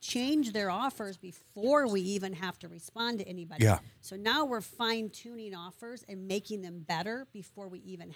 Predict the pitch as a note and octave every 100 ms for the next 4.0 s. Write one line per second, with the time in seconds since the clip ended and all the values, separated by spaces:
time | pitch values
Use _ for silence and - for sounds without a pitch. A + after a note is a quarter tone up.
0 | F3+ E3+ - - - B3 - C#3+ A#2 A#2
1 | A2+ G2 F#2+ F2 - F3+ G3+ D4+ - _
2 | _ - G2 G2 G2 F2 D2 - - _
3 | _ _ F#2 F2+ A#2+ B2 G2 A2+ F#2+ D#2